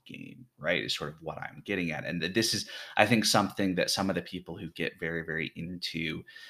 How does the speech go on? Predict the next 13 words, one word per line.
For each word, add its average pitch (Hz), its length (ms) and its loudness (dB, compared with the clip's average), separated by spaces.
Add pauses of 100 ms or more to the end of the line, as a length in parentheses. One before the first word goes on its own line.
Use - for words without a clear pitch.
(160)
specific - 1080 6 (200)
generic 87 640 0
systems 85 880 2
sometimes 82 800 0
don't 180 240 6
do 123 140 6
a 95 40 6
very 87 260 0
good 80 140 -6
job 80 260 -2
of 80 120 -6
recognizing 87 960 4
is 78 340 -2